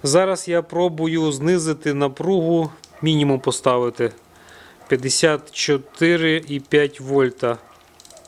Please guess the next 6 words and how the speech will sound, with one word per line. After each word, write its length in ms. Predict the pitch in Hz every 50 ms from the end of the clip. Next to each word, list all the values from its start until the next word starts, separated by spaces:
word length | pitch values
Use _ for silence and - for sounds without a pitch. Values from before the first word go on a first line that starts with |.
| - - - - - - - - - - - - - - - - - - - - - - - - - - - - - - - -
П'ятдесят 520 | 123 113 117 117 - - 147 135 127 -
чотири 680 | - - - 131 - - - - 147 151 151 143 139 131
і 80 | 127
п'ять. 600 | 123 - - - 135 131 120 117 110 104 - - - - - - - - - - _ _ _ _ _
П'ятдесят 480 | - 117 113 113 117 - - - 123 - -
чотири 720 | - - - 127 - - - - 147 147 143 143 139